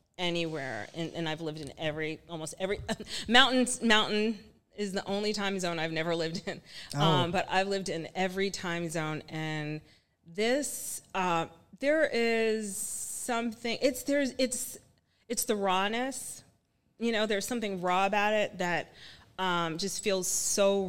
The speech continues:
Speaker 1: real. And, um, and then I, I think at one point,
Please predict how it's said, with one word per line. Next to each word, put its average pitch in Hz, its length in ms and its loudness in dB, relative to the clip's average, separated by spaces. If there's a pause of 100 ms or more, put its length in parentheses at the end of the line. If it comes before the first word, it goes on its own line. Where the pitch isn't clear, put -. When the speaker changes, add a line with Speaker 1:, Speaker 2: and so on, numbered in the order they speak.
Speaker 1:
real. 170 720 2
And, 175 360 0
um, 170 400 -2
and 220 140 -2
then 240 140 2
I, 202 200 0
I 190 120 -2
think 208 400 -6 (340)
at 165 140 -4
one 240 240 0
point, 165 360 -4